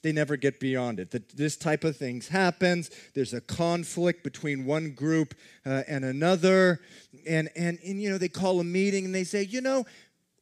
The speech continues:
w-, we think it would be a wise thing to form two churches. A Hebrew church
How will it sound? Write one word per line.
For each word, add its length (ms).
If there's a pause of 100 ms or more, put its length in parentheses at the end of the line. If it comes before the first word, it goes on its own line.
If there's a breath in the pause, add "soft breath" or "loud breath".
(360)
w-, 260
we 160
think 260
it 140
would 220
be 260
a 80
wise 800
thing 560 (320 loud breath)
to 100
form 600 (1000 soft breath)
two 380
churches. 920 (2500)
A 120
Hebrew 640
church 760